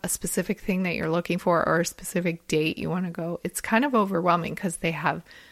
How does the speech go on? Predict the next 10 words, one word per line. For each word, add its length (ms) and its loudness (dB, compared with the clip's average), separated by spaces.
hundreds 920 0
of 260 -8
people 580 -2
teaching 440 -2
there 400 -4
and 320 -8
classes 600 2
and 240 -2
workshops 640 2
and 240 -6